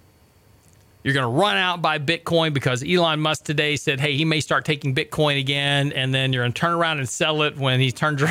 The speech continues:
when he turns around the next day and says, "Oh, I changed my mind." You know, you have all these companies that pay for stuff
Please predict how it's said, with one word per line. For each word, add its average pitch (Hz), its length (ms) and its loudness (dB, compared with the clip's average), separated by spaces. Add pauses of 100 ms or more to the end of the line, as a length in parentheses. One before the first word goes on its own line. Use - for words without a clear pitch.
when 170 180 4
he 165 80 2
turns 156 320 -2
around 147 180 0
the 139 80 -4
next 147 220 -2
day 151 100 -2
and 139 100 -2
says, 147 200 0
"Oh, - 20 2
I 165 80 2
changed 139 240 -4
my 123 80 -2
mind." 104 260 -6 (2250)
You 147 100 2
know, 143 40 0
you 143 160 0
have 151 100 0
all 208 200 2
these 214 180 -2
companies 139 840 -2 (100)
that 135 600 -2 (520)
pay 180 500 0
for - 240 -4
stuff 131 600 -4